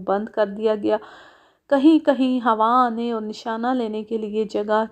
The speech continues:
छोड़ दी गई थी। इस तंग गड़े में दोनों मियाँ बीवी एक दूसरे की तरफ पीठ किए बैठ गए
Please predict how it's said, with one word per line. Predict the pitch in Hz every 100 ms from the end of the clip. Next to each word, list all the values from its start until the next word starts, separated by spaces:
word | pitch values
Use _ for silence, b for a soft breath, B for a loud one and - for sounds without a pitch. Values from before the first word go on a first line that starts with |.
| _ -
छोड़ | - 208 202
दी | 196 185
गई | 185 190
थी। | 185 - - _ _
इस | 277 -
तंग | 269 277 294
गड़े | 269 262
में | 254 240
दोनों | 226 233 240
मियाँ | 220 240 240
बीवी | 233 233 226
एक | 220 -
दूसरे | 240 233 240
की | 220
तरफ | 220 220 226 - _
पीठ | 240 240 - -
किए | 214 208 202
बैठ | 202 208 226 -
गए | 196 190